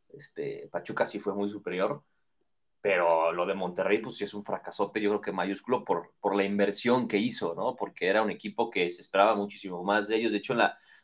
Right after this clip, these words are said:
lo, lo, lo platicábamos aquí en la, en la, en los cuartos de final contra Cruz Azul. Cruz Azul mereció pasar. O sea,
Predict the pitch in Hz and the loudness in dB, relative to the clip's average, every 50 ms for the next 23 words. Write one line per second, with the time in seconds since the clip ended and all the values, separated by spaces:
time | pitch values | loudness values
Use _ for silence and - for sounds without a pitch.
0 | _ - 101 98 98 101 101 - - 101 95 - 104 95 - - - 104 107 113 | _ -2 0 0 2 0 0 0 -2 -4 -2 -2 -2 -4 -4 2 6 6 8 8
1 | 117 110 107 107 95 - - 110 110 107 101 98 92 87 90 - _ _ 92 98 | 6 4 0 -2 -4 -4 -2 -2 0 2 2 2 0 -2 -6 -12 _ _ -12 -10
2 | 95 90 90 90 87 87 87 85 87 90 90 - - - 117 117 120 110 104 104 | -6 -2 -2 0 0 0 0 -2 -2 -4 -8 -6 2 4 4 4 4 2 2 2
3 | 104 104 - 107 107 - - 98 95 - 92 87 - 120 120 - - 101 - 135 | 2 2 2 0 0 0 -2 -4 -6 -6 -6 -6 -6 -8 -8 -4 -4 -4 -2 2
4 | 147 - 120 107 123 - - 101 - 131 135 139 - - _ _ _ _ _ _ | 4 4 4 4 2 0 0 4 8 8 8 8 8 2 _ _ _ _ _ _
5 | _ _ _ _ _ _ _ _ 110 104 113 104 - - | _ _ _ _ _ _ _ _ 2 6 8 8 8 6